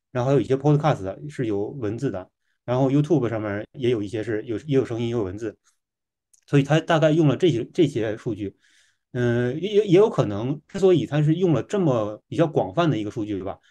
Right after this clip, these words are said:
而且它，它的这些数据，比如说 YouTube 啊、audiobook，他们这些可能是，呃，话题啊和它的，的数据的这个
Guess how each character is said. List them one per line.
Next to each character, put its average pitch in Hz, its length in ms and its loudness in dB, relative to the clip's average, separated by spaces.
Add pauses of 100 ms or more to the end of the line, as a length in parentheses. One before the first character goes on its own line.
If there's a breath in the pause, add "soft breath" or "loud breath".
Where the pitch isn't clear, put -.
(160)
而 139 120 0
且 110 340 -2 (540)
它， 180 100 0
它 190 160 0
的 190 80 4
这 175 100 0
些 156 80 2
数 160 140 -2
据， 147 60 -2
比 113 80 -4
如 117 60 0
说 147 100 4
YouTube 156 580 2
啊、 117 80 2
audiobook， 143 400 4
他 131 80 0
们 147 80 6
这 139 60 0
些 123 80 -6 (100)
可 147 80 -4
能 101 100 -4
是， 120 220 -2 (300 soft breath)
呃， 110 120 -2
话 135 240 0
题 107 240 -4
啊 113 200 2
和 117 240 -6
它 151 100 2
的， 147 200 4
的 110 340 -2
数 170 200 2
据 151 160 0
的 113 120 2
这 120 120 -2
个 98 300 -4